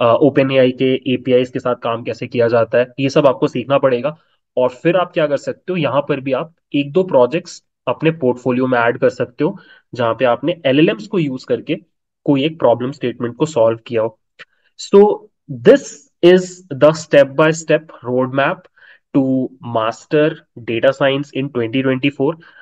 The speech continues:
Uh, I'll be super honest with you, uh,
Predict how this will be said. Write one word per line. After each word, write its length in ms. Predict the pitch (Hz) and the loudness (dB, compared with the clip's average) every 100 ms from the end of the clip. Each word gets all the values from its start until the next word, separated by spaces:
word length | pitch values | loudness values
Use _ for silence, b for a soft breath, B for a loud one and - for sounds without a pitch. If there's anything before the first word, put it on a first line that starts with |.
| B - | B 0
Uh, 220 | 117 113 143 | 2 2 2
I'll 120 | 185 | 2
be 140 | 254 - | 2 -2
super 260 | 214 226 233 208 | -2 2 2 2
honest 220 | 208 - | -2 -4
with 140 | 196 175 | -4 -2
you, 180 | 160 165 B B - | -4 -4 B B 0
uh, 100 | 135 | 2